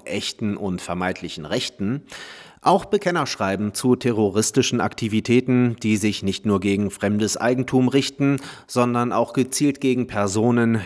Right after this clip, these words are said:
die die falsche Meinung äußern oder auch nur andeuten, seien dort in der Vergangenheit publiziert worden. Aus dem Unverständnis heraus, wie man so ein Engagement für die Demokratie nur beschneiden könne,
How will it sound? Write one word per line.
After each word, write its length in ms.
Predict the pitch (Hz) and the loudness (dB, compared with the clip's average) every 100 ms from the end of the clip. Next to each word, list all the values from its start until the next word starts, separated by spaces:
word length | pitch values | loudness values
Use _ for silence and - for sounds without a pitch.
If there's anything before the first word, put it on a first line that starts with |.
| - | -4
die 140 | 92 | -4
die 160 | 87 85 | -2 -4
falsche 480 | - 87 - 98 90 | -4 -6 -2 -2 -2
Meinung 500 | 87 104 113 110 95 | -2 0 0 0 0
äußern 480 | 147 143 147 147 | 0 0 0 -2
oder 240 | 151 196 175 | 0 2 2
auch 140 | 175 | 2
nur 160 | 175 151 | 0 0
andeuten, 640 | 156 143 139 135 135 127 - - - | 0 2 2 2 -4 -4 -10 -20 -14
seien 300 | - 175 180 | 0 2 2
dort 220 | 156 151 151 | 2 2 0
in 200 | 147 120 | -2 -2
der 160 | 107 | -2
Vergangenheit 800 | - 104 92 82 98 90 92 - | -2 -4 -4 -6 -6 -4 -4 -2
publiziert 680 | 113 110 120 - - 95 - | -2 0 0 0 -2 -2 -2
worden. 440 | 78 62 - - _ - - - - - | -4 -4 -10 -20 _ -20 -20 -20 -10 0
Aus 340 | 120 123 - | 2 2 2
dem 260 | 135 127 131 | 4 4 4
Unverständnis 880 | - 220 - 135 - 110 107 110 101 | 4 4 4 2 2 0 0 -2 -2
heraus, 520 | 87 92 95 - - | -2 0 0 -2 -4
wie 140 | 104 | -2
man 300 | 104 98 101 | 0 0 -2
so 260 | 95 120 120 | 0 2 4
ein 220 | 110 95 | 2 0
Engagement 640 | 110 110 110 120 120 123 | 0 2 2 2 2 2
für 120 | - 113 | 2 2
die 140 | 107 | 4
Demokratie 640 | 110 110 - 107 - 110 | 4 2 2 0 0 -2
nur 180 | 110 101 | 2 2
beschneiden 640 | 98 92 - 117 185 131 110 | 0 -4 -2 2 2 2 0
könne, 360 | 110 131 151 | 2 2 0